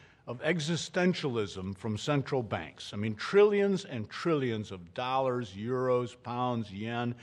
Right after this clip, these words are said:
renminbi, are singing, "We're here because we're here because we're here because we're here." That was a popular tune in the trenches during World War One, appropriately enough, since World War One was when fiat money came into global use.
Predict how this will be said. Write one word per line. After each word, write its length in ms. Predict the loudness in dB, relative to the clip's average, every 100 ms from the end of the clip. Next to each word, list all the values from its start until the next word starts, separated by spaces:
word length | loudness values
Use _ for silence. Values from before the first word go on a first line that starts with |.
| -16 -14 -2
renminbi, 600 | 2 4 4 2 -2 -6 -10 -20 -20 -20 -10
are 160 | -4 -4
singing, 560 | 2 6 8 8 6
"We're 180 | 6 6
here 220 | 8 10
because 360 | 10 8 6 6
we're 120 | 6
here 180 | 8 8
because 360 | 8 4 2 2
we're 100 | 2
here 200 | 4 2
because 360 | 2 -2 -2
we're 140 | -2 -2
here." 220 | -4 -6 -16 -20 -20 -20 -20 -20 -20 -20 -8 0
That 100 | 2
was 140 | 2
a 40 |
popular 480 | 0 0 2 0 0
tune 280 | 2 4 4
in 60 | 4
the 100 | 2
trenches 420 | 2 2 0 -4
during 240 | -2 0
World 160 | 2 2
War 160 | 0 4
One, 300 | 6 6 4
appropriately 600 | 2 0 0 -8 -6 -2
enough, 300 | 2 2 0
since 280 | -4 -4
World 180 | -2 0
War 120 | 0 2
One 280 | 2 2
was 200 | 0 -2
when 200 | -2 -2
fiat 400 | -2 0 0 0
money 260 | -2 -2 -2
came 260 | -2 -2 0
into 240 | 0 -2
global 440 | -4 -6 -6 -6
use. 360 | -4 -4 -6